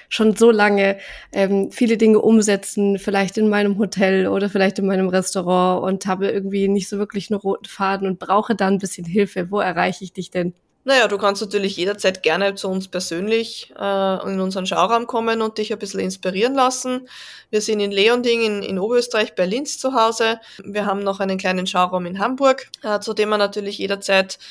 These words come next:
Speaker 2: herzlich eingeladen ist. Und ansonsten natürlich gerne uns jederzeit telefonisch oder per E-Mail kontaktieren, über die sozialen Netzwerke natürlich auch jederzeit möglich.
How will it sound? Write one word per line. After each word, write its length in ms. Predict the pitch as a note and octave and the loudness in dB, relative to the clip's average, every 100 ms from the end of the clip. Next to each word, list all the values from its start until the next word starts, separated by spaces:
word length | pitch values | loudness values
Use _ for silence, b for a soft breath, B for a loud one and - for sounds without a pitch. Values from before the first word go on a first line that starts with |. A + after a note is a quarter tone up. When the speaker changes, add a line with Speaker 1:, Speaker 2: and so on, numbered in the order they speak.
| B B | B B
Speaker 2:
herzlich 460 | B F#3 F#3+ - - | B 0 -2 -6 -4
eingeladen 560 | F3 G3 G#3 F#3 F#3 F#3 | -2 -2 2 2 0 -4
ist. 400 | F#3+ F#3+ - _ | -4 -4 -8 _
Und 340 | - G3+ G3 G3 | -6 -4 -4 -4
ansonsten 600 | F#3+ F#3+ G3 A3 - A3 | -4 -4 -4 -6 -8 -2
natürlich 480 | G#3 G#3 G3+ G3 - | -2 0 -4 -4 -4
gerne 480 | E3 F#3 G#3 G#3 | -2 0 2 0
uns 200 | G3 G3 | 0 -6
jederzeit 500 | F#3+ F#3+ F#3+ G3 F#3+ | -4 -4 -2 0 -2
telefonisch 600 | F#3+ F#3 F#3 F3+ G3 G3+ | -2 -4 -4 -6 -4 -6
oder 140 | F#3+ F#3 | -6 -8
per 160 | F#3+ | -8
E-Mail 260 | F#3+ B3 A#3+ | -6 0 0
kontaktieren, 800 | A#3 G#3+ G#3+ G#3 - F#3+ F#3+ G3+ | -2 -6 -6 -8 -6 -4 -4 -6
über 200 | - F#3 | -8 -12
die 100 | F#3 | -10
sozialen 420 | F#3 F#3+ G3 G3+ | -14 -10 -6 -6
Netzwerke 640 | G#3 G#3 - G#3 - A3 A3 | -6 -8 -6 -6 -6 -8 -8
natürlich 500 | F#3 F#3+ - - - | -10 -10 -10 -6 -2
auch 160 | G3 G3+ | -2 -2
jederzeit 500 | G#3 G#2 - F#2 - B B B B B | -10 -8 -4 -4 -6 B B B B B
möglich. 560 | G3 F#3+ F#3+ F#3+ F#3+ | -2 -2 -2 -4 -6